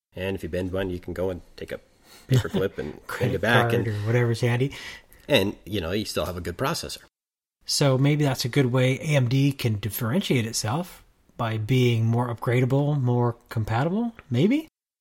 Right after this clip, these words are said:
Speaker 1: That might be the enthusiast solution coming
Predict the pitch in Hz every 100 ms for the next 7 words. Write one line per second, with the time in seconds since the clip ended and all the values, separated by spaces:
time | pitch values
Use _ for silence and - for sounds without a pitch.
0 | _ _ _ 107 113 107 113 123 - 120
1 | 117 107 104 98 110 110 113 104 - 98
2 | 160 - 92 95 98 92 90